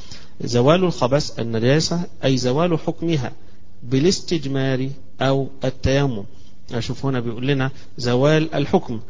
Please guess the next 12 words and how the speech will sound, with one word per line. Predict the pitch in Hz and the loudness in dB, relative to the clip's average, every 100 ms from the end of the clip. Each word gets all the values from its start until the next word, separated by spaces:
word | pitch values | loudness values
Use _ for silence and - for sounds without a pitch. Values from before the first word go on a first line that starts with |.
| - - - | -8 -8 -6
زوال | 120 120 131 185 | -2 2 4 4
الخبث | 175 - 185 165 175 | 2 2 2 2 -2
إما | 151 | -2
زواله | 135 147 180 | 0 2 0
حقيقة | 160 165 135 110 123 117 - - - | -2 -2 -2 -2 -2 -4 -8 -8 -4
زي | 127 147 147 | 0 2 0
إنسان | 143 131 139 156 | -2 -2 -2 0
بي-، | 156 160 | 2 0
بيتشطف | 156 151 151 - 160 - 127 - - - | 2 0 -2 0 0 0 -2 -4 -8 -4
أخذ | 139 127 139 127 143 | 0 2 0 -2 -2
الماء | 120 113 139 - | -2 2 4 2
فاستنجى | - 151 151 143 143 139 131 - 151 139 127 | 0 0 2 0 -4 -4 -4 -2 0 2 2